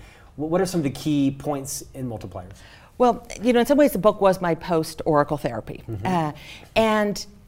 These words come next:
Speaker 2: and it really started with this observation I had day one at Oracle. So, you know, Oracle hired for this trifecta of talent, uh, really smart, achievement-oriented, and,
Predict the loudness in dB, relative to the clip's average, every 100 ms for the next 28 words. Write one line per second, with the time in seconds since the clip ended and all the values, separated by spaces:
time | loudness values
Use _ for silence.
0 | -20 -20 -2 0 2 0 2 2 2 0
1 | 0 0 0 -2 -4 -2 0 0 -2 -6
2 | -6 -6 -6 -4 -6 -2 0 0 -2 -4
3 | -4 -6 -8 -8 -8 -10 -12 -16 -18 -6
4 | 0 2 0 -6 -18 -6 -2 6 6 6
5 | 2 4 4 2 -6 -6 -6 -8 -8 -10
6 | -10 -8 -6 -6 -8 -10 -10 -12 -14 -10
7 | -8 -6 -2 0 0 -4 -4 0 0 -2
8 | -14 -20 -20 -20 -20 -20 -20 -20 -18 -8
9 | -6 -4 -4 -4 -4 -4 -4 -6 -8 -10
10 | -8 -8 -8